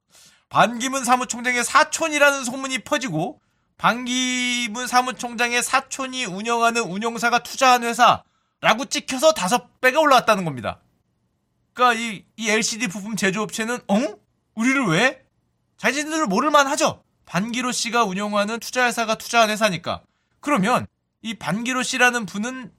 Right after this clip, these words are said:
반기문 사무총장의 사촌이었냐? 알고 보니 두 반은 전혀 관련이 없는 인물이었다. 그랬다고 합니다.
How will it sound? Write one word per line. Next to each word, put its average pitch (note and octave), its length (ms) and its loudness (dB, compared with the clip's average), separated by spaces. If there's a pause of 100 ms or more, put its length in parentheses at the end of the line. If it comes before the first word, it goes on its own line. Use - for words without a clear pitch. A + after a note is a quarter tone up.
반기문 A3+ 1120 -6
사무총장의 A3 600 -6
사촌이었냐? G#3 920 -2 (520)
알고 F#3+ 440 -2
보니 A#3 280 -4
두 G#3 220 -8
반은 E3+ 420 -4
전혀 D#3+ 280 -4
관련이 D3 400 -6
없는 B2 240 -12
인물이었다. F#2+ 680 -16 (1500)
그랬다고 C3+ 320 -6
합니다. C#3+ 500 -4